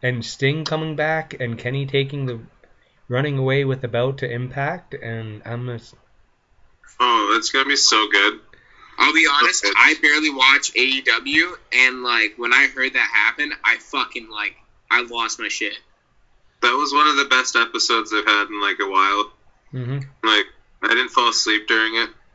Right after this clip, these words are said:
Speaker 2: Like, that's just me, though. I just fall asleep sometimes. But yeah, that, that whole episode, top to bottom, was great.
Speaker 1: Oh, yeah.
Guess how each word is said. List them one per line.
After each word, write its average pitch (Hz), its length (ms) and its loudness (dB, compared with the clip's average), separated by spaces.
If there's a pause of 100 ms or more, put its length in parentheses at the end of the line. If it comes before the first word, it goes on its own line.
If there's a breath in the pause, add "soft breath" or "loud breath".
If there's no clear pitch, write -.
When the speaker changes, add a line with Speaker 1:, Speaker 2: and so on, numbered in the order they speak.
(180)
Speaker 2:
Like, 101 220 0 (680)
that's 113 160 2
just 110 140 2
me, 104 180 4
though. 107 260 4
I 104 60 2
just 104 140 -6
fall 104 160 2
asleep 98 260 -2
sometimes. 101 560 -2 (440 soft breath)
But 107 80 2
yeah, 104 220 4
that, 104 220 -2
that 110 160 0
whole 113 160 0
episode, 104 640 0
top 101 220 0
to 92 100 -8
bottom, 95 360 -2
was 90 180 -8
great. 92 380 0 (920 soft breath)
Speaker 1:
Oh, 151 140 0
yeah. 117 220 -4